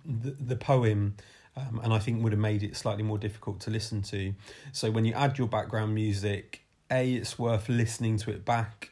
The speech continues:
maybe a few times and considering that in, in context and how it compares to other segments,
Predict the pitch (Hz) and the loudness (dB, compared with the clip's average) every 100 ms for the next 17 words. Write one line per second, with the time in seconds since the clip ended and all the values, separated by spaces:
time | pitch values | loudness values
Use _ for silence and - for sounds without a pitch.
0 | - 117 113 110 107 120 113 110 113 110 | -6 -2 0 -2 -2 0 0 0 0 0
1 | 104 - 110 104 - 117 110 110 104 98 | -2 -6 -4 -4 -2 -2 0 0 0 -2
2 | 95 - _ - - - _ 113 107 107 | -4 -10 _ -20 -20 -20 _ 0 2 2
3 | 110 117 104 127 120 107 101 101 - - | 2 2 2 2 2 2 0 -4 -6 -14
4 | - - 110 104 113 107 107 104 110 104 | -12 -10 -8 -6 -4 -6 -4 -4 -2 -2
5 | - 113 98 98 - 120 - 107 98 - | -2 -4 -2 -4 -2 -4 -2 -2 -4 -6
6 | - - | -16 -16